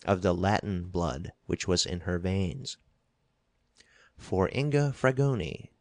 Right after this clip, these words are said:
the daughter and heiress of Orlando Fragoni, seemed to be a culmination of all of the desirable qualities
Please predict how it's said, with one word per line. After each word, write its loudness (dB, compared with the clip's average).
the 4
daughter 2
and -4
heiress 2
of 2
Orlando 4
Fragoni, 0
seemed 2
to 2
be 0
a 2
culmination 0
of 0
all 4
of 2
the 4
desirable 4
qualities 0